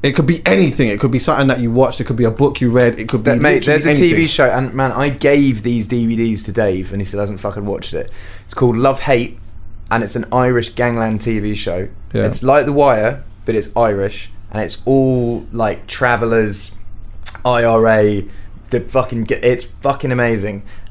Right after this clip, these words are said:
Speaker 2: Uh, their last episode had a million viewers in Ireland, which is, like, one in three people watched it, and it just hasn't really travelled outside of Ireland. But it's called
Speaker 1: Okay.
Speaker 2: Love, Love Hate. I think it's on, I think it's on Amazon.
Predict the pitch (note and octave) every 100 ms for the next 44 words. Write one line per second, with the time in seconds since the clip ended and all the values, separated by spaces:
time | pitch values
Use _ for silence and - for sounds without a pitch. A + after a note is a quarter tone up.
0 | - A2+ A2 G#2+ G#2+ - A#2 C3 C3+ C3+
1 | C3 B2+ B2 A2+ A2+ G2+ G2 F#2 - -
2 | - A2 G#2+ A#2 A2+ G#2+ A2 A2 G2+ G#2
3 | G#2 G2 F#2+ G2 G#2 G2+ F#2+ G2 G2 A2
4 | G#2 G2 G#2+ G2 G#2 F#2 F2+ F#2+ - -
5 | D#2+ - G#2+ G#2+ B2+ - C#3 - B2+ B2
6 | - B2 A#2+ A2 A2+ A2 - A2 A2 A2
7 | A#2+ C#3 B2 F#2 - A2 B2 A2+ G2+ -
8 | - B2+ B2 A2+ G#2 C#3 C3 D3 B2+ A#2+
9 | - C3+ A#2 B2 A#2+ A2+ F#2+ F#2+